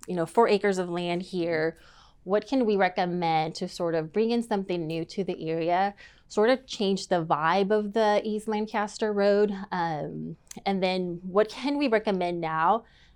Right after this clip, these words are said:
that wouldn't interrupt the plans that the City of Fort Worth has? So all of that is public. Um, I don't remember <laughs> exactly what plans the City of Fort Worth had,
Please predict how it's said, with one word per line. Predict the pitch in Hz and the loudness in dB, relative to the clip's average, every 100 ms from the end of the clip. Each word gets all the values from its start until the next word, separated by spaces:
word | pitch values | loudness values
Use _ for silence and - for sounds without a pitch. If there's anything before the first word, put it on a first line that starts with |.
| _ | _
that | 180 175 | 2 4
wouldn't | 180 185 185 | 2 2 0
interrupt | 185 - 175 165 151 - - | -4 -4 0 4 2 0 -6
the | 180 170 160 - | -4 -2 -4 -6
plans | 208 180 175 | -6 -4 -2
that | 175 | -2
the | 175 | -4
City | - 170 165 | -2 -2 -2
of | 170 | -4
Fort | 160 | -2
Worth | 156 151 | -2 -2
has? | - 139 - - | -4 -4 -6 -4
So | 156 160 160 - - - - | -2 0 0 -6 -20 -20 0
all | - 240 | 6 8
of | 262 | 8
that | 220 202 | 8 6
is | 185 180 | 4 0
public. | - - 180 190 202 208 202 | -6 -4 -2 2 0 0 -4
Um, | 185 165 165 | -2 -2 -4
I | 175 | -4
don't | 190 175 - | -2 -2 -2
remember | 185 175 175 190 | -4 -4 0 2
<laughs> | |
exactly | 190 240 226 220 294 269 | 4 4 4 4 6 4
what | 311 247 247 | 6 6 4
plans | 285 247 311 | 4 4 4
the | 254 | 2
City | 269 247 | 4 6
of | 240 | 6
Fort | 226 | 4
Worth | 220 220 | 4 2
had, | 220 196 | 4 4